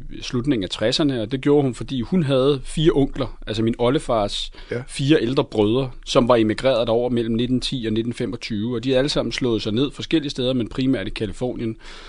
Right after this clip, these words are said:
Speaker 1: Og, øh, når man så er opvokset på Amager, og navnligt i min familie,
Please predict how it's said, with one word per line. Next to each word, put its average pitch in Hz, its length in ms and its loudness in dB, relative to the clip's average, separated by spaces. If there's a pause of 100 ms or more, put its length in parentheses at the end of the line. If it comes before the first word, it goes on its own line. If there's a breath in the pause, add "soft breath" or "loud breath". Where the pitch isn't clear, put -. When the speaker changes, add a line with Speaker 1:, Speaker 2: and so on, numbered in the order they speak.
(720 loud breath)
Speaker 1:
Og, 143 260 8 (120)
øh, 127 240 2
når 135 100 2
man 139 100 2
så 165 180 4 (200)
er 151 160 6
opvokset 180 520 4
på - 100 -2
Amager, 123 400 2 (300 loud breath)
og 117 140 0
navnligt 131 340 4
i - 20 0
min 180 180 2
familie, 151 520 0